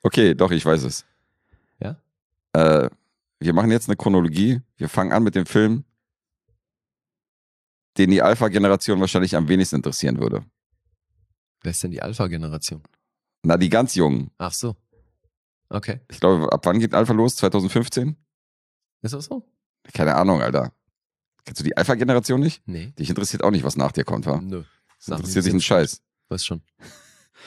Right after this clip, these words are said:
Speaker 1: Generation Alpha, so, äh, die sind zwischen zweitausendzehn und zweitausendfünfundzwanzig geboren.
Speaker 2: Äh, ja.
Speaker 1: Ach
Speaker 2: Dürfen
Speaker 1: so,
Speaker 2: die
Speaker 1: wir
Speaker 2: uns
Speaker 1: sind schon
Speaker 2: schon
Speaker 1: in der,
Speaker 2: hören?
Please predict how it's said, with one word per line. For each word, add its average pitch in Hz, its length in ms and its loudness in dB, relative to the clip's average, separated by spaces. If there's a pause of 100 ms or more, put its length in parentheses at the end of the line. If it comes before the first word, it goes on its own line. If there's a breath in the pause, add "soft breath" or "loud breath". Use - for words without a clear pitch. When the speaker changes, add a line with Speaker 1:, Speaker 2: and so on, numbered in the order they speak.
(240 loud breath)
Speaker 1:
Generation 104 560 4
Alpha, 71 320 2
so, 71 240 0
äh, 78 560 2 (640)
die 85 80 2
sind 110 180 2
zwischen 123 200 -2
zweitausendzehn 113 540 2
und 131 100 -2
zweitausendfünfundzwanzig 113 800 0
geboren. - 320 -6 (580)
Speaker 2:
Äh, - 80 -8 (100)
ja. - 100 -16
Speaker 1:
Ach - 340 -20
Speaker 2:
Dürfen 104 180 0
Speaker 1:
so, 156 60 6
Speaker 2:
die 131 60 8
Speaker 1:
wir - 20 8
Speaker 2:
uns - 40 6
Speaker 1:
sind 151 120 6
schon - 100 4
Speaker 2:
schon - 20 4
Speaker 1:
in 139 60 4
der, 123 100 4
Speaker 2:
hören? 156 140 -6